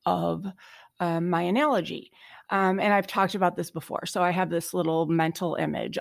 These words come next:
of this, this, um, hotel room. Um, but, uh, since I oftentimes use, um, kindergarten, um, in my book, I do use kindergarten as people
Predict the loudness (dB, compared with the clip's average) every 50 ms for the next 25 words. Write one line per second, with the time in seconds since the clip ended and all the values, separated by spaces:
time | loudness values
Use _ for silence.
0 | 0 0 -2 -2 -4 -4 -2 0 0 0 -2 -6 -10 -14 -16 -18 -20 -20 -20 -20
1 | -20 _ -4 -2 -2 -2 -2 -4 -8 -10 -8 -4 -4 -4 -4 -4 -6 -6 -8 -8
2 | -8 -4 0 2 2 2 4 4 6 6 6 4 0 -2 -4 -8 -12 -16 _ -20
3 | -20 -20 -20 -20 -8 0 4 4 6 6 6 6 4 2 0 -2 0 2 2 4
4 | 4 2 0 -2 -16 -10 -4 -2 0 0 0 -2 -4 -8 -6 0 2 4 6 6
5 | 4 2 0 -2 2 4 4 4 4 2 2 2 4 4 4 2 0 -4 -4 -4
6 | -4 -4 -4 -4 -4 -2 -2 -2 -2 -4 -4 -6 -6 -6 -4 -2 0 0 0 0
7 | 0 0 -2 -4 -6 -12 -14 _ -8 -6 -6 -6 -6 -8 -8 -10 -12 -16 -16 _
8 | _ -20 -20 -18 _ 2 6 6 6 8 6 4 2 2 0 -2 -2 -4 _ -16
9 | -20 -20 -20 -20 -10 -2 0 2 4 4 4 2 2 0 0 0 2 4 4 4
10 | 4 2 2 2 0 0 0 -2 -4 -2 0 0 0 0 0 0 -2 -2 -4 -4
11 | -4 -4 -2 -2 -4 -2 0 0 -2 -2 -4 -2 -2 -2 0 0 -2 -4 -8 -14
12 | -14 -10 -6 -6 -6 -4 -2 -2 0 0 0 -2 -2 -6